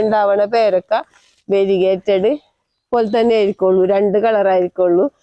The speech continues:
അതേസമയം മറ്റേ പച്ച കളറിൽ ഉണ്ടാവണതിൽ പേരക്ക പച്ച കളർ ആയിരിക്കുള്ളൂ.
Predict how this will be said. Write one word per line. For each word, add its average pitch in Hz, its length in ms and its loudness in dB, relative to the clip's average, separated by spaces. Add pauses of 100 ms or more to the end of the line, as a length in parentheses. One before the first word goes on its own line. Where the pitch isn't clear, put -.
(480)
അതേസമയം 202 680 0 (300)
മറ്റേ 190 320 0
പച്ച 202 200 -4 (140)
കളറിൽ 220 400 0 (400)
ഉണ്ടാവണതിൽ 185 680 0 (440)
പേരക്ക 208 420 0 (120)
പച്ച 233 200 -4 (120)
കളർ 214 240 0 (100)
ആയിരിക്കുള്ളൂ. 180 560 0